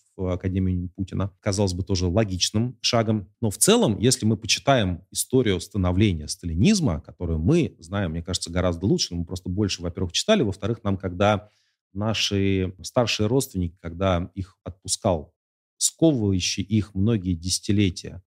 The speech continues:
страх, когда они что-то нач-, начинали рассказывать о том, как это было устроено, не так часто это случалось, надо сказать, они как бы тоже вот как-то объясняли, как, как эта механика работает. Короче, если почитать работу по истории сталинизма, то там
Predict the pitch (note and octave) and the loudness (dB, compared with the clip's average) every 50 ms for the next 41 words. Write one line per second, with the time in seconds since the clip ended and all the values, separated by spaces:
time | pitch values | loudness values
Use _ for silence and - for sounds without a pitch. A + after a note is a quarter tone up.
0 | _ _ - - - - C#3 F#3 G#3+ - - _ _ _ _ _ _ F#2+ F#2 F#2 | _ _ -18 -6 0 2 4 4 2 0 -4 _ _ _ _ _ _ -6 -2 -2
1 | F#2 F2+ F#2 F#2 - - G2+ F#2 - F2 E2+ E2+ E2+ - - - F2 - - F#2+ | 0 0 0 -2 -4 -6 -8 -10 -8 -6 -6 -6 -6 -6 -6 -6 -6 -4 -2 -2
2 | F2+ E2+ E2+ E2 E2+ F#2 - - F2 E2 D#2 D#2 D2 - - - F2+ - - - | 0 0 -2 -2 -2 -4 -4 -2 -4 -4 -4 -6 -10 -12 -12 -14 -14 -14 -14 -20
3 | - - F2 F2 E2+ E2+ E2+ - - E3 F#3 G#3+ G#3+ F3+ D3+ A#2+ - - - A2 | -20 -20 -14 -10 -8 -8 -8 -6 -2 0 2 2 2 2 0 -2 -4 -6 -4 -2
4 | A2 A2 A2 - F#2 - - F2+ E2 - - E2 - - A2 A2 - G3 A3 G#3 | -2 0 0 -2 -4 -4 -6 -8 -8 -6 -6 -6 -4 -2 -2 2 4 4 4 4
5 | - - B2+ A2+ - - G2+ F#2 - G2+ C3 F#3+ - F3+ C#3+ D3 - - D3 B2 | 2 0 -2 -2 0 0 -2 0 0 0 0 0 0 -2 -4 -2 -2 0 0 0
6 | A2+ G#2 G2 - G#2+ G2 - G2 F2+ - _ - G#2 F#2 A#2+ - - C3 G2 F2 | 0 -2 -2 -4 -6 -8 -8 -10 -12 -8 _ -4 -4 -2 -2 -2 0 2 2 2
7 | E2+ - - - _ _ E2 - - E2+ - F2+ F#2+ F2+ - F2 D#2+ D#2+ D#2 D#2+ | 0 -2 -8 -16 _ _ -20 -20 -20 -10 -4 -4 -4 -4 -2 -4 -4 -4 -6 -6
8 | - F#2 G2+ C3+ G#3 B3+ - E3+ C#3 - - _ _ _ - - F3+ - - E3+ | -2 -2 0 2 2 2 2 0 -2 -2 -6 _ _ _ -4 -2 0 0 0 0
9 | - - C3 - - - - - D3 C#3 - - G2+ G2+ A2+ C3 C3 - - - | 0 0 -4 -4 -4 -2 0 2 0 0 0 -2 -2 0 2 2 0 -2 -2 0
10 | A2 G#2+ - - A#2 G#2 G2 - - A#2+ B2+ E3 A3+ B3 G3+ D#3+ G2+ - - - | 0 0 2 2 2 0 0 0 0 0 0 2 2 2 2 0 -2 -2 -4 -2
11 | - D#3+ F3 D#3+ | 0 0 0 -2